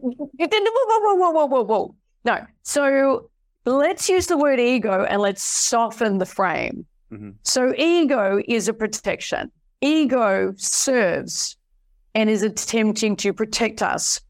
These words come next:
Speaker 1: from past hurts. And all it's doing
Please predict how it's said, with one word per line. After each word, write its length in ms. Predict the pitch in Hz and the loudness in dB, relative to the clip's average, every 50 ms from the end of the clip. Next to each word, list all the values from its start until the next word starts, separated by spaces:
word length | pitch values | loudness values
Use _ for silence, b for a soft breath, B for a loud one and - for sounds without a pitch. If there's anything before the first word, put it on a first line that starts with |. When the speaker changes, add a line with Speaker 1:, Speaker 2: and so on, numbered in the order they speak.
| _ _ | _ _
Speaker 1:
from 200 | - 240 208 190 | -4 -2 -2 -2
past 400 | - - 202 - - - - - | -2 -4 -2 -2 -2 -4 -6 -4
hurts. 640 | - 185 - - - - - - - - - - - _ _ - - - _ _ _ _ | -2 -2 -2 -2 -6 -10 -10 -8 -8 -8 -8 -8 -10 _ _ -20 -20 -20 _ _ _ _
And 180 | 220 220 214 214 - - | 0 0 0 -2 -2 -2
all 460 | 247 240 262 294 339 370 381 370 - | 0 2 2 4 4 4 4 2 2
it's 380 | - - 294 262 - - - | 2 0 0 0 -2 -6 -10
doing 500 | - _ - 226 208 185 - 65 - - | -8 _ -2 0 0 0 0 -2 -4 -8